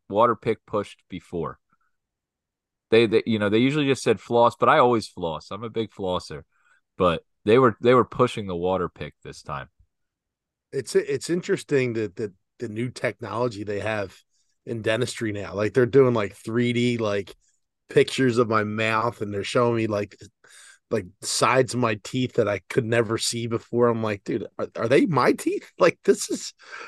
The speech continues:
Speaker 2: this is pretty special stuff you got going on right now.
Speaker 1: Right.
Speaker 2: Um, it's a whole different thing at the dentist now. I like, it's not a bad thing. I,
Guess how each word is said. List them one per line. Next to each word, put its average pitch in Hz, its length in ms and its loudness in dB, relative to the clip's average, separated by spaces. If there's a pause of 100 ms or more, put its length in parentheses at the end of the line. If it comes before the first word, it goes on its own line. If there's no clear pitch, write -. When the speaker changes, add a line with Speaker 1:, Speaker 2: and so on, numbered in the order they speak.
Speaker 2:
this - 200 -2
is - 160 -10
pretty 143 600 2 (160)
special - 540 0
stuff 254 360 2
you 127 100 -2
got 113 240 -2
going 117 240 0
on 107 180 -4
right 98 220 -4
now. 98 240 -10 (500)
Speaker 1:
Right. 117 220 -8
Speaker 2:
Um, 113 500 0 (720)
it's 269 240 2
a 151 80 6
whole 196 160 6
different 180 380 -6
thing 147 240 4
at 113 100 -2
the 107 80 -8
dentist 95 420 -12
now. 98 120 -10
I 139 140 2
like, 190 220 6
it's - 280 0
not 240 180 2
a 269 40 -8
bad 175 340 2
thing. 160 340 0
I, - 120 -10